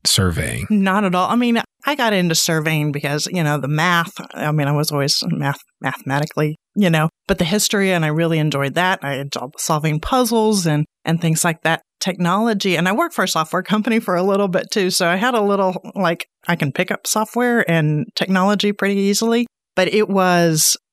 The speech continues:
Speaker 2: the way that it's come across lately. It's just so fast, so much, and yeah, it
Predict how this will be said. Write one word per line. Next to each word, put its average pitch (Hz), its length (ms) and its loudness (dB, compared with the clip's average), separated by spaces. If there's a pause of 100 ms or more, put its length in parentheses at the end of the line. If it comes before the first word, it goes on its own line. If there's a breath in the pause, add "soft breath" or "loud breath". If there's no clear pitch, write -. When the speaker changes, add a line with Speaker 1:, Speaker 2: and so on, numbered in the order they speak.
(120)
Speaker 2:
the 196 100 2
way 185 260 2
that 165 240 -2
it's 147 220 0
come 151 200 0
across 147 480 -2
lately. 165 600 0
It's 170 220 -2
just - 400 0
so 156 420 2
fast, - 520 -2
so 165 240 2
much, 147 440 0
and 156 360 0 (400)
yeah, 135 280 0 (160)
it 185 160 2